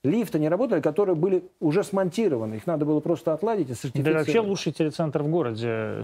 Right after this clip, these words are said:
Speaker 2: сейчас,
Speaker 1: Да.
Speaker 2: э, находится
Speaker 1: Да.
Speaker 2: в самом центре
Speaker 1: Так,
Speaker 2: Москвы.
Speaker 1: так вот это я за полгода сделал.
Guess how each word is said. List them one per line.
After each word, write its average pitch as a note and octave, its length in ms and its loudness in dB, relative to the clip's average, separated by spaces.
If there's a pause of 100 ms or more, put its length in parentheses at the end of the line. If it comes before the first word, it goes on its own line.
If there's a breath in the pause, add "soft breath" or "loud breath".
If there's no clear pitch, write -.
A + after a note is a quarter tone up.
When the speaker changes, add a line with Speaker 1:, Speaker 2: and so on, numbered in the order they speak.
Speaker 2:
сейчас, A#2+ 500 -6
Speaker 1:
Да. A#2+ 80 -6
Speaker 2:
э, A2 80 -4
находится D3+ 400 0
Speaker 1:
Да. C#3+ 60 -4
Speaker 2:
в - 40 -10
самом C#3+ 220 0
центре C#3 300 -2
Speaker 1:
Так, B2+ 80 0
Speaker 2:
Москвы. C3+ 220 -2
Speaker 1:
так D#3+ 60 2
вот A#3+ 140 4
это A3+ 160 0
я A#3 200 2
за G3 120 2
полгода G3 460 2
сделал. C#3 440 0